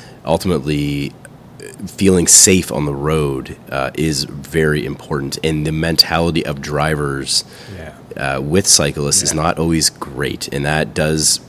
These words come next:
Speaker 1: scare me a little bit. And I am very defensive with my bike as a result
Speaker 2: Yeah.
Speaker 1: of that. Um, and I'm careful where I ride. And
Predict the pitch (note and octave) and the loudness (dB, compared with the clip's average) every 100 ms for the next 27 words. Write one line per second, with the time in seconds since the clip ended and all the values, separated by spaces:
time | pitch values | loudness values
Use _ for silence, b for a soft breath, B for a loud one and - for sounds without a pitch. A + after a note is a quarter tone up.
0 | - - - - D#2+ F#2 F#2+ G2 F#2 G#2 | -14 0 2 4 4 6 6 4 4 4
1 | F2 D2+ D2+ D2 D2 D2+ D2+ - D2 - | 4 4 2 0 0 0 -2 -4 -2 -2
2 | D2+ D2+ D2+ C#2+ C#2+ C#2+ - - B B | -4 -4 -4 0 0 0 -4 -14 B B
3 | - C#2+ C2+ C#2 D2 D2+ F#2 F#2+ G#2 B2+ | -8 -6 -4 -2 0 0 0 2 2 0
4 | A#2 - B1 B1+ B1+ B1 - C#2 C2+ C2 | -4 -6 -4 -4 -6 -8 -8 -6 -6 -6
5 | - C#2+ - C#2+ C2+ C#2 C2 C2+ C#2+ E2+ | -4 -4 -2 -4 -2 0 0 0 2 2
6 | D2+ C2+ | 0 -4